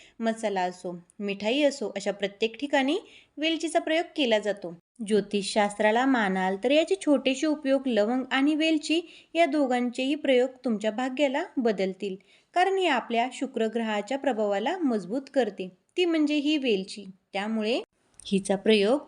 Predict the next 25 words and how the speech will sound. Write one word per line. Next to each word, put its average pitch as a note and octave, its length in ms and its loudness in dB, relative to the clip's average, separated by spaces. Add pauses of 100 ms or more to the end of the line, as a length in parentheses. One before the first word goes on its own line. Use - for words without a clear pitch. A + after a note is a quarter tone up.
केला G#3+ 260 2
जातो. F3 360 -4 (100)
तुमच्या G3+ 500 -2
वैवाहिक C4 420 4
जीवनाला D#4+ 440 4
मजबूत A#3 460 2
करणारे D#4 460 2
आहे, A#3 300 0 (540)
पण D4+ 240 4 (200)
तुमच्या B3 340 2
सध्याच्या G#3+ 480 0
जीवनामध्ये C#4 840 2
ज्या A3+ 240 2
पण C4 260 0
भौतिक A3+ 440 -2
वस्तू C4+ 460 -2 (140)
आज A3 280 -4
अस्तित्वात A3 480 -2 (100)
आहेत D4+ 320 -2
ना, D4+ 140 2
त्या A3+ 640 -8
शुक्राचेच A#3 680 0
देणे C4 360 2
आहे. G#3 360 -2 (340)
मग G3+ 280 -2